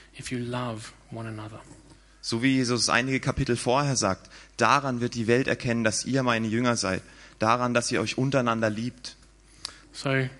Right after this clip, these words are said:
Speaker 1: that's the message of Trinity Sunday this year. <laughs>
Speaker 2: Also es ist die, die Nachricht, die von dem, ja, Dreieinigkeitssonntag dieses Jahr ist.
Speaker 1: I really hope you're encouraged if you were down.
Speaker 2: Und ich hoffe, dass du wirklich ermutigt bist,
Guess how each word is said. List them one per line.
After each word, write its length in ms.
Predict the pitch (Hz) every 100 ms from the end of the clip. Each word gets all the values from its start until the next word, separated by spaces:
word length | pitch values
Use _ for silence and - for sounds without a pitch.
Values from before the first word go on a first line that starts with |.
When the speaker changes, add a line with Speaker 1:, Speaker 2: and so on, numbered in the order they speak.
| - - - - -
Speaker 1:
that's 220 | 147 160 -
the 60 |
message 420 | 156 147 - 147
of 160 | 131 -
Trinity 320 | - 143 139
Sunday 420 | 127 139 139 131 123
this 260 | 127 -
year. 220 | 127 147 160
<laughs> 40 | - - - - - - - - - -
Speaker 2:
Also 200 | 104 120
es 60 | 123
ist 140 | -
die, 240 | 123 120 - - - -
die 40 | 107
Nachricht, 540 | 107 135 156 143 - - - -
die 120 | 113
von 300 | 110 - 113 110
dem, 180 | 107 98
ja, 140 | 90 104
Dreieinigkeitssonntag 880 | 110 - 120 131 127 117 117 113 110
dieses 260 | 113 110 107
Jahr 240 | 107 120
ist. 340 | 131 - - -
Speaker 1:
I 40 |
really 360 | 147 151 165 170
hope 220 | 147 151
you're 100 | 147
encouraged 600 | 139 131 - 151 170 165
if 180 | 147 -
you 140 | 139 131
were 220 | 123 120 - -
down. 480 | 127 123 123 120 117 - _ _ _ _ _ _ _ _ - _
Speaker 2:
Und 120 | 107
ich 140 | 104 -
hoffe, 220 | 135 147
dass 180 | 120 -
du 200 | 104 98
wirklich 340 | 143 143 127
ermutigt 500 | 110 117 135 135 -
bist, 320 | 104 - -